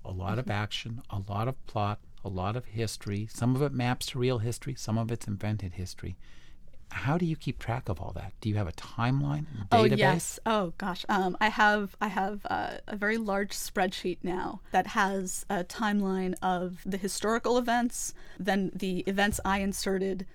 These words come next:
Speaker 2: and then the events that I have changed and how I've changed them.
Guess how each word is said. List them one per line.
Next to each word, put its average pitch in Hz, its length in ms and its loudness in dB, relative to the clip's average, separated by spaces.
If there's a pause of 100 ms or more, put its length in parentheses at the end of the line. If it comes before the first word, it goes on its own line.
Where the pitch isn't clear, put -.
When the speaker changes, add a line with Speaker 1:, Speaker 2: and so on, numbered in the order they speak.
(240)
Speaker 2:
and 196 180 2
then 190 340 0
the 190 160 0
events 202 300 0
that 190 100 0
I 175 80 2
have 165 140 -2
changed 220 600 2
and 190 140 0
how 180 140 0
I've 160 140 -4
changed 196 460 -4
them. - 160 -8